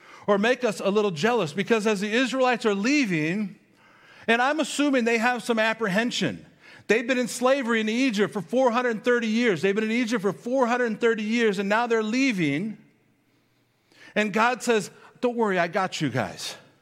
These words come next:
Just follow me. You see, during the day, there's gonna be a pillar of cloud. Just follow that cloud.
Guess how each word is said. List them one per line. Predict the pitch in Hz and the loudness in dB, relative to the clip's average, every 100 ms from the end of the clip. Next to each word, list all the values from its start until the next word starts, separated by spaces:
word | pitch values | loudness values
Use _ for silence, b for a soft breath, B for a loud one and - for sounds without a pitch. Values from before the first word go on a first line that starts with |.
| _ _ b b b - | _ _ b b b -6
Just | 247 - | -6 -2
follow | 233 - 185 139 | 0 0 0 -2
me. | 110 82 - _ _ _ b b b | -4 -8 -18 _ _ _ b b b
You | 220 | -4
see, | 202 247 | -2 0
during | 220 226 | 0 0
the | 208 | 0
day, | 208 226 | 0 0
there's | 214 | 0
gonna | 196 | 0
be | 185 | 0
a | |
pillar | 175 202 185 | 0 -2 -2
of | 175 | -4
cloud. | - 214 127 110 | -4 -2 -2 -6
Just | 165 | -10
follow | - 185 175 | -4 -2 -2
that | 165 156 | -2 -6
cloud. | - 175 139 | -8 -8 -8